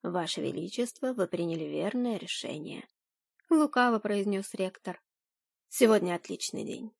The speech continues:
Главы трёх государств впервые собрались вместе, а значит, боги даруют нам благодатный год. Прошу следовать за мной». Феруартов шёл впереди, а наше трио позади.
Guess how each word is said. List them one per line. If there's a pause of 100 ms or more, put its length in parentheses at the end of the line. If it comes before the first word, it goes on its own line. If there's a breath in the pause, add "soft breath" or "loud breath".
(120)
Главы
трёх
государств (120)
впервые
собрались
вместе, (420)
а
значит,
боги
даруют
нам
благодатный
год. (720)
Прошу
следовать
за
мной». (1000)
Феруартов
шёл
впереди, (340)
а
наше
трио
позади.